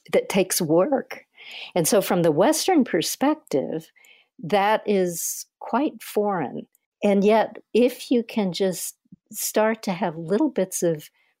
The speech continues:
being comfortable with it and realizing that there are many situations that arise throughout your day where you can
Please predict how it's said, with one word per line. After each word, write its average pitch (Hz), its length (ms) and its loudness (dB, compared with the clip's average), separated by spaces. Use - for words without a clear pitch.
being 180 220 2
comfortable 160 640 -2
with 131 280 -4
it - 320 -8
and 160 460 0
realizing 165 800 2
that 156 220 0
there 160 220 0
are 156 240 0
many 214 580 2
situations 170 1200 -2
that 165 360 0
arise 151 920 0
throughout 165 520 2
your 175 140 0
day 156 340 2
where 147 280 0
you 156 340 -4
can 143 500 0